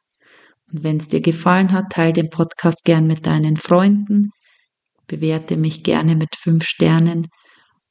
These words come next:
Und wenn du magst, komm in die Facebook-Gruppe Unverschämt Großartig. Da gibt's jeden Donnerstag einen Vortrag, gibt's ganz, ganz viel Aufzeichnungen. Und ich freue mich, wenn ich dich ein Stückchen begleiten darf auf deinem Weg.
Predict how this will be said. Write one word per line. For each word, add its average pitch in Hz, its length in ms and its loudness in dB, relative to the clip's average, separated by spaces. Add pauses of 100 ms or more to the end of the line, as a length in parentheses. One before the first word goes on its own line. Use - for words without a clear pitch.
Und 165 340 -4 (120)
wenn 175 160 0
du 170 80 0
magst, 165 440 -2
komm 175 200 2
in 165 60 2
die 165 120 -2
Facebook-Gruppe 180 1000 0 (120)
Unverschämt 165 640 0
Großartig. 170 720 0
Da 160 100 0
gibt's - 320 -4
jeden 160 320 2
Donnerstag 160 600 -2
einen 160 140 2
Vortrag, 175 540 -2
gibt's 180 200 -4
ganz, 185 240 0
ganz 160 220 -2
viel 180 300 2
Aufzeichnungen. 165 1080 -2 (760)
Und 165 540 -4 (720)
ich - 180 -14
freue 175 280 2
mich, 170 460 -2 (640)
wenn - 160 -10
ich - 180 -16
dich - 360 -8
ein 165 120 0
Stückchen 220 440 0
begleiten 160 520 -2
darf 160 260 -2
auf 160 160 -8
deinem 147 420 -2
Weg. 139 180 0